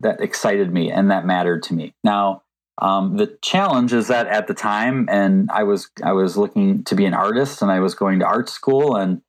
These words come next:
a lot of the staff jobs were going away, like, for staff illustrators. And so I kind of knew that I was going to have to do some sort of a freelance thing if I wanted to make it. So I kind of already had the,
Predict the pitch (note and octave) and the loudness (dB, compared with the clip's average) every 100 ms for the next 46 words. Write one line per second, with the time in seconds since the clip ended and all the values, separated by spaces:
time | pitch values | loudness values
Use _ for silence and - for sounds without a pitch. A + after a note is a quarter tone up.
0 | - - - G#2+ B2+ A#2+ G2 F#2 - - | -20 -8 -2 0 0 0 -2 -4 -4 -2
1 | G#2+ A2+ B2 - A2+ A#2+ A2 A2 A#2 A2+ | 0 0 -4 -10 -2 2 2 0 -2 -6
2 | - G2 F2+ G#2+ A2 G#2 F#2 F#2+ G2 G#2 | -2 -2 0 2 2 2 2 2 2 2
3 | G#2+ G2+ F#2 - F#2+ - A2 G2+ F2+ G2+ | 2 0 -2 -2 -4 0 -2 0 0 0
4 | G2+ - G#2+ G2+ G#2+ G#2 G#2+ C3+ C3+ - | 0 -2 0 2 0 0 0 0 -2 -2
5 | F3+ G#3 G3+ C#3+ A#2+ C3 C3+ B2 A#2 G#2 | -2 2 0 0 2 2 4 2 2 0
6 | - _ _ _ _ A2 A2+ - C3+ C#3 | -2 _ _ _ _ 0 0 0 2 2
7 | C3+ A#2+ A#2 A2 A2 G2 - - G#2+ A2 | 2 0 -2 -2 0 -2 -4 -6 0 2
8 | G#2 B2+ A2 A#2+ G2+ F2+ - - D3+ D3 | 2 0 0 0 0 -2 -2 0 2 2
9 | C#3 C3 - - C3 B2+ B2 B2 G#2 A#2+ | 2 -2 -4 0 4 4 4 4 2 0
10 | A2+ A2+ A2 G#2+ G#2+ G#2+ - A2 G#2 - | 2 2 2 2 2 2 0 0 0 -4
11 | _ _ _ _ - E3+ E3+ - A#3+ A3 | _ _ _ _ -2 0 0 -2 0 0
12 | C3+ C#3 D3 C3 A#2+ B2 B2 A2 A2 G2+ | 0 0 0 0 -2 0 0 0 0 0
13 | F#2+ | -4